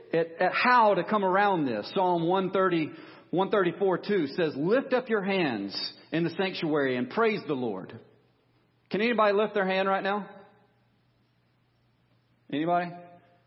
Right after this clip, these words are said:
Okay. Um, did you necessarily feel like raising your hand? Or did you just choose to do so?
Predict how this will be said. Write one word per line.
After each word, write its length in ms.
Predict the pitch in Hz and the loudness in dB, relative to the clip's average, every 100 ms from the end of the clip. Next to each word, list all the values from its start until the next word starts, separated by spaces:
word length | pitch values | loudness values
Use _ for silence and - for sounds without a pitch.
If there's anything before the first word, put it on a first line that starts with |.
| - | -6
Okay. 340 | 170 170 190 - - - - _ | 0 0 -2 -8 -20 -20 -20 _
Um, 340 | 165 165 160 - - - - _ _ _ _ - _ _ _ - | 0 0 0 -8 -20 -20 -20 _ _ _ _ -20 _ _ _ -6
did 180 | 165 170 | -4 -2
you 80 | |
necessarily 340 | 190 254 214 151 - | -2 0 -2 -4 -4
feel 260 | 196 226 | -2 0
like 400 | 226 233 214 - | 2 0 -2 -4
raising 300 | 196 226 220 | -4 -2 -2
your 100 | 220 | -2
hand? 300 | 214 226 214 175 - - _ _ _ _ _ _ _ _ _ | -2 -2 -4 -8 -20 -20 _ _ _ _ _ _ _ _ _
Or 120 | 175 | -2
did 140 | 180 | -2
you 100 | 160 160 | -4 -4
just 220 | 175 - | -4 -4
choose 220 | 214 190 | -4 -4
to 100 | 160 | -4
do 160 | 139 151 | -4 -4
so? 200 | 120 | -6